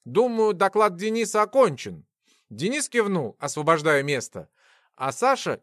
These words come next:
не нашел ничего лучше, чем неторопливо пошагать вперед. Он не знал, что должен сделать. Планировалась небольшая вдохновляющая речь в поддержку но-магов и о-магов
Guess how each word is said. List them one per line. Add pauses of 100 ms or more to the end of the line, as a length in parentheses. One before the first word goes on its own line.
не
нашел
ничего
лучше, (240)
чем
неторопливо
пошагать
вперед. (540)
Он
не
знал,
что
должен
сделать. (420)
Планировалась
небольшая
вдохновляющая
речь (140)
в
поддержку
но-магов
и
о-магов